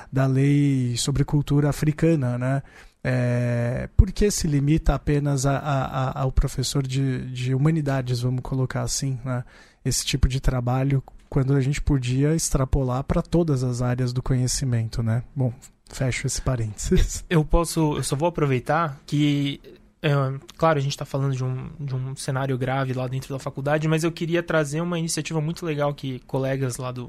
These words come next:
Speaker 2: departamento tiveram, que foi de organizar um curso de extensão para professores da rede pública. E que aí eles botavam linguistas falando das suas pesquisas para professores da rede pública em, em,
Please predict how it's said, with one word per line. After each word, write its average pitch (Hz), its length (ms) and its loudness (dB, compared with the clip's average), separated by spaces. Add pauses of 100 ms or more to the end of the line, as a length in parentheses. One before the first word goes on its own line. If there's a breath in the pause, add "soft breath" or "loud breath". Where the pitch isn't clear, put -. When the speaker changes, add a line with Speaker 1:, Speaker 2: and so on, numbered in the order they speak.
(140)
Speaker 2:
departamento 131 640 -8
tiveram, 147 460 -4
que - 100 -12
foi 160 140 0
de 156 80 0
organizar 151 340 0
um 151 60 -2
curso 160 300 -4
de 147 60 -6
extensão 151 560 -6 (380 loud breath)
para 185 240 2
professores 170 560 -4
da 170 80 0
rede 160 180 -2
pública. 131 520 -6 (800 soft breath)
E 139 160 2
que 147 200 -2
aí 147 120 4
eles 156 200 2
botavam 143 680 -2
linguistas 175 680 -2
falando 175 280 0
das 180 180 -4
suas 233 200 -6
pesquisas 180 800 -8 (240)
para 175 240 4
professores 160 580 -2
da 156 80 -2
rede 156 220 0
pública 156 580 -2
em, 165 320 -2
em, 151 260 -6